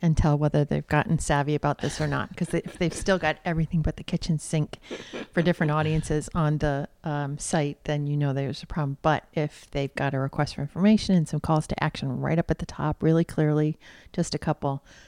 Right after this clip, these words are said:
then that's a sign that they're at least moving in the right direction. <laughs> Um, <clears throat> I think, you know, one of the things that's funny about digital is that if you're not in the target audience,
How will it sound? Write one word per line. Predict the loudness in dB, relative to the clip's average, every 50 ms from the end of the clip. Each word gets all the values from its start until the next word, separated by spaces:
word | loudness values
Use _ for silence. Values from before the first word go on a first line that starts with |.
| -20 -12 -4 2
then | 4 6
that's | 6 6 4 2 0
a | -2
sign | 0 0 0 0 0 -2
that | -4 -6 -4
they're | -2 -2 -2
at | -2
least | -4 -6 -6 -4 -4
moving | -4 -2 -2
in | -2 -2
the | -2 -2
right | -2 -4 -6
direction. | -6 -8 -8 -8 -8 -6 -6 -6 -6 -8
<laughs> | -10 -12 -12 -12 -14 -14 -14 -16 -18 -18 -18 -6 0
Um, | 4 4 6 6 4 2 0 -4 _
<clears throat> | _ _ 6 6 6 6 4 -4 -6 -4 2
I | 4 6
think, | 6 6 4 2 0 -20 _ _ _ -4
you | 4 6 8
know, | 8 8 8
one | 6 4 4 4 4 4
of | 4
the | 4
things | 4 4 4 4
that's | 2 -2 -4 0
funny | 2 4 6 6
about | 6 4 2 0 0
digital | 0 0 0 2 0 2 0 0
is | -2 -2
that | -2 -2 -2
if | -2 0
you're | 0 2
not | 2 2 2 2
in | 0
the | 0 0
target | 0 -2 -2 0 0 0 0 -2 0
audience, | 0 2 2 2 0 0 -2 -4 -6 -10 -14